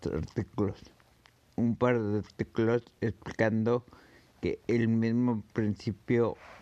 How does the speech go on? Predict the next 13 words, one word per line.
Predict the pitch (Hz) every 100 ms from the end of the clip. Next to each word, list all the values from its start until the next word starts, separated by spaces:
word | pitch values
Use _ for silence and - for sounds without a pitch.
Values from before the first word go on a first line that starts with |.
| -
que | 113 107
se |
usó | 95 - 113
para | - 107
hacer | 101 - 107
las | 107 104 -
vacunas | 104 - 107 107 107 104 104 - - - - - - - - - - - - - - -
con-, | 127 110 - 107 - - - - - 202
contra | 131 113 120
el | 107 98
covid | 120 107 110
diecinueve | 101 101 104 104 107 110 101 107 101
usando | - 110 107 98 -